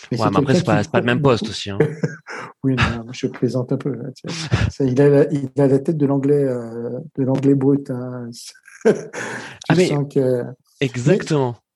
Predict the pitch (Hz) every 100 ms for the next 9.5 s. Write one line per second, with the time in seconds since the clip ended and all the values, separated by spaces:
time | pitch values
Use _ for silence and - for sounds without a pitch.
0 | _ _ _ _ - - 165 139 127 -
1 | 175 185 202 277 392 370 147 160 127 139
2 | 160 160 190 131 135 214 175 - - 240
3 | - - 151 151 170 170 - 135 _ -
4 | 196 175 - 135 156 156 143 123 131 -
5 | 156 135 127 123 120 _ - - _ _
6 | 127 135 143 143 160 156 135 127 120 117
7 | 113 139 147 135 123 131 143 131 123 127
8 | - - 139 - 139 139 269 135 - 135
9 | - 156 143 139 120